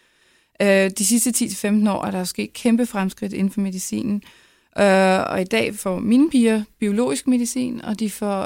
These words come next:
øh, det, der hedder metotrexat, som er kemo. Øh, de får selvfølgelig en meget mild grad i forhold til, til kræftpatienter, men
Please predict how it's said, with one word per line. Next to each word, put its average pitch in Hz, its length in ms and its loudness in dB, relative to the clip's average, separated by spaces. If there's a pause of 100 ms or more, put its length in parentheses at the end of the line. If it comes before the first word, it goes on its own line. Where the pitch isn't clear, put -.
øh, 185 60 -6
det, 180 260 -8
der 190 80 -4
hedder 185 180 -2
metotrexat, 185 760 -4
som 196 220 -6
er 175 180 -4 (260)
kemo. 170 280 -2 (600)
Øh, - 80 -8
de - 140 -10
får - 160 -8
selvfølgelig 185 320 -4
en 185 40 0
meget 185 180 -4
mild 202 200 -2
grad - 280 -8
i 208 40 -14
forhold 185 400 -6
til, 185 520 -8
til - 160 -16
kræftpatienter, 185 640 -10
men 180 220 -2